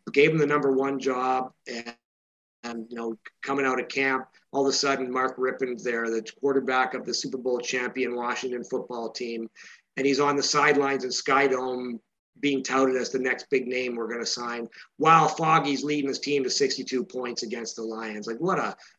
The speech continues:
what a, a slap in the face that was. And then they just went downhill from, from there in, in that ninety-two season. But yeah, Foggy's a, Foggy's a great part of the story, and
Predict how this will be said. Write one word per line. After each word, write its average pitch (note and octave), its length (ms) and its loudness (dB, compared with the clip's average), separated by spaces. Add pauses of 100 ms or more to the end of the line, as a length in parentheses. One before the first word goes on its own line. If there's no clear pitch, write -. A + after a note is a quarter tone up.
what E3+ 180 4
a, C3 200 2 (220)
a - 60 -4
slap C#3+ 480 2
in B2+ 100 0
the A#2+ 80 -6
face A#2 320 -4
that B2 240 -6
was. A2+ 400 -6 (340)
And D#3 160 2
then D#3+ 140 4 (600)
they A#2+ 100 -6
just G#2+ 160 -8
went A#2 160 -4
downhill A#2 400 -2
from, A2 260 -8
from A#2+ 220 -10
there B2 260 -2
in, A2+ 100 -2
in A2 100 -6
that A2+ 160 -8
ninety-two A2+ 400 -6
season. G#2 360 -6
But G#2+ 160 -8 (180)
yeah, - 140 4
Foggy's F3+ 420 8
a, C3+ 200 4 (180)
Foggy's F#3 300 8
a D3 40 4
great D3 280 2
part C3+ 180 -2
of A#2 60 -6
the A2 80 -10
story, C3+ 420 4
and A#2+ 160 -6